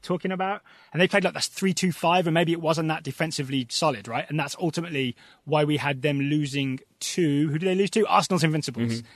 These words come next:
Speaker 1: in the end, right? My understanding of this Santos team is they had all those youth players come through, those attacking youth players, Pele, Coutinho, Pepe, uh, you got Zito and Mengalvio in midfield, where they spent the money to,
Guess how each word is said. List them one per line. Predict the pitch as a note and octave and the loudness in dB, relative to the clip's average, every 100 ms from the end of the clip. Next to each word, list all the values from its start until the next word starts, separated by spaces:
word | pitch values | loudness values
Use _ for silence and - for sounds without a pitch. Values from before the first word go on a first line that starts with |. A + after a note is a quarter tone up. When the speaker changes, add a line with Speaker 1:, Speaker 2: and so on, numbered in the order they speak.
| _ - | _ -6
Speaker 1:
in | D3+ | -2
the | D3 | 0
end, | C#3+ A2+ G#2+ | 0 -2 -8
right? | A#2 C3+ - - - - - | -8 -8 -12 -20 -20 -20 -4
My | D3 G3 C4 | 4 6 6
understanding | C4 - A3+ F#3 | 4 2 2 2
of | D3+ | 0
this | D3+ | 0
Santos | D#3+ D#3 E3+ | 0 -2 -4
team | - F#3+ G3 | -2 -2 -2
is | G3 | -2
they | F#3+ | 0
had | F#3 A3+ - - - | 2 2 0 -4 4
all | A3+ A#3 | 6 8
those | A#3 G3+ | 8 8
youth | G3 F#3+ | 4 0
players | - C#3 A2 | 0 -4 -4
come | - D#3 | -2 -2
through, | - C3+ | 0 -2
those | B2+ | -2
attacking | A2+ - E3+ F3+ D#3 | -4 -4 -2 0 2
youth | D3+ | 0
players, | - A2 | -2 -6
Pele, | - E3+ C3+ | 2 4 4
Coutinho, | B2+ - E3 C#3 B2 | 0 -2 0 0 -2
Pepe, | - C#3 C#3 A#2+ - - - | -4 -2 -2 -6 -8 -20 -10
uh, | D3 C3 A#2+ - - | -6 -4 -4 -8 -16
you | - D3 | -6 -4
got | E3+ | 0
Zito | C#3+ F#3+ G3 | 0 4 4
and | F#3+ | 4
Mengalvio | F3+ F3 E3+ | 4 4 4
in | D#3 | 2
midfield, | C#3+ D3 D#3 F#3+ - - - | 0 0 0 -2 -8 -20 -2
where | D3 A#3 | 4 6
they | C#4 | 6
spent | - C#4 G#3+ | 4 2 2
the | |
money | G3 F#3 B3+ A#2 G2 - _ - | 4 6 4 2 -4 -14 _ -10
to, | D3+ | -8